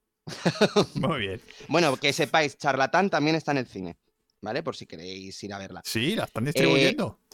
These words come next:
Speaker 1: s-, sí, está en el cine ahora mismo.
Speaker 2: Otra, no, hombre, que digo, una película checa es un poco más raro que la distribuyan
Speaker 1: Sí,
Speaker 2: por aquí.
Speaker 1: bueno, pero porque es verdad que se intentó presentar a los Oscar.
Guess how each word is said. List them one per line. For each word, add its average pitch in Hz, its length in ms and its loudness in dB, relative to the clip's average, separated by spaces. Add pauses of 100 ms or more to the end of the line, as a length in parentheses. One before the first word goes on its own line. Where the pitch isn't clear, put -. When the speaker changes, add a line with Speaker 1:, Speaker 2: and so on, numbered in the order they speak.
(360)
Speaker 1:
s-, - 240 -18
sí, 110 400 -2
está 202 240 2
en 120 80 6
el 113 80 2
cine 127 180 4
ahora 113 140 4
mismo. 120 240 2
Speaker 2:
Otra, 113 240 -2
no, 123 120 0 (120)
hombre, 117 180 -2
que 98 100 -4
digo, 95 140 0
una 95 160 -2
película 92 300 -4
checa 107 260 -4
es 107 100 -4
un 104 80 -4
poco 95 200 -4
más 90 160 -4
raro 110 220 -2
que 92 60 -4
la 92 80 0
distribuyan 98 460 0
Speaker 1:
Sí, 190 80 4
Speaker 2:
por 185 120 4
aquí. 147 60 4
Speaker 1:
bueno, 156 300 4
pero 127 320 4
porque 127 280 0
es 123 80 0
verdad 156 220 4
que 165 80 -4
se 165 120 -4
intentó 139 280 2
presentar 143 340 0
a 147 40 4
los 139 160 2
Oscar. - 360 -8